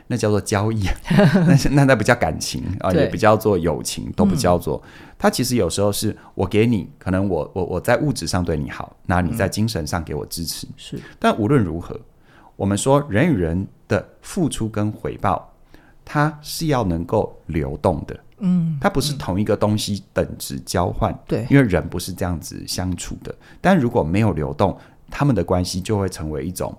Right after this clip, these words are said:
Speaker 1: 剥削跟被剥削。
Speaker 2: 嗯哼。
Speaker 1: 比如说我一直给，而你没有任何形式的反馈，我会给完的。
Speaker 2: 嗯。
Speaker 1: 我会，我会耗尽的。
Speaker 2: 对。
Speaker 1: 但是当你一直收，而你都收得理所当然，
Speaker 2: 嗯。
Speaker 1: 那有一天当我不再给的时候，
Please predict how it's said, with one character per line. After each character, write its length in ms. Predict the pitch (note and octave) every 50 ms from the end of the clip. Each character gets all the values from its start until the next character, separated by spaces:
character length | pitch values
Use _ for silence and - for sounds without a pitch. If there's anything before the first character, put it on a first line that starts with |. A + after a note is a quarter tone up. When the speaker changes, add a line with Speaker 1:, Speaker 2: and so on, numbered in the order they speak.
| - - _ -
Speaker 1:
剥 160 | G2 F#2+ F#2
削 240 | - - G2 D2 -
跟 180 | - F2+ F2 F#2+
被 180 | - - C#3 A2+
剥 180 | - - C#2+
削。 260 | D2 - - D#2 - - - _ _ - -
Speaker 2:
嗯 120 | E3+ D#3+ C3 -
哼。 220 | F3 F3+ G3 G#3
Speaker 1:
比 80 | - A#2
如 60 | A2+
说 260 | A2 C3 C3 B2+ B2+ - - -
我 120 | G2+ F#2+
一 80 | F2 C#3
直 160 | D3 - A2
给， 260 | - - - - - - - - _ _ _ -
而 120 | F#2 G#2+
你 120 | B2+ A2+
没 120 | E2+ F2 G2
有 120 | G#2 F2+
任 200 | D#2 G2 C3 A#2
何 120 | G#2 - E2+
形 220 | - - D#2 D2+
式 140 | C#2+ - G#2
的 60 | E2+
反 180 | - E2+ - -
馈， 240 | - - F#2+ D2+ - - - - - - -
我 80 | -
会 160 | A2+ - D#3 D3
给 180 | D3 G2+ E2+
完 260 | C2 B1+ A1+ G#1 -
的。 140 | - - - - - - - _ -
Speaker 2:
嗯。 260 | - A3 G#3 F3 C#3 - -
Speaker 1:
我 60 | F2+
会， 180 | F2+ D3+ D#3 - - - - -
我 60 | - F2
会 100 | A2 D3
耗 240 | D3 - D3+ B2 G#2+
尽 260 | - - A2+ F2+ D#2
的。 200 | D2+ - - - -
Speaker 2:
对。 240 | - F#3 F3 D#3+ D3 C#3+ - - - - - -
Speaker 1:
但 140 | - A3 G#3+
是 160 | G3+ G3 F3+ - - - _ _ -
当 220 | - F#3 F#3 F3+
你 60 | C#3+ - -
一 60 | C#3
直 120 | D3 D3+
收， 320 | F3 - - G2+ F#2+ G2+ G#2 C3+ - -
而 80 | - A2
你 120 | A#2 A#2+ F2
都 140 | - A2 A2+
收 160 | - B2 A#2
得 100 | A2+ F#2
理 100 | F2 F2
所 160 | F#2+ - E2
当 200 | - - E2 F2
然， 180 | D#2+ C#2 C2 - - - - - - -
Speaker 2:
嗯。 60 | F3+
Speaker 1:
那 120 | F#3 A#2 A#2+ C3 C3
有 140 | A2 G2+
一 40 | D3
天 180 | - E3+ C#3+ C#3+
当 100 | C#3+ C#3 A#2+
我 200 | F2 - - - - _ _ _
不 100 | - F#2+
再 200 | F#2 - E3+ C3+
给 180 | - - C2 -
的 100 | - D#2+
时 140 | - -
候， 240 | D2 E2 F2 D#2+ -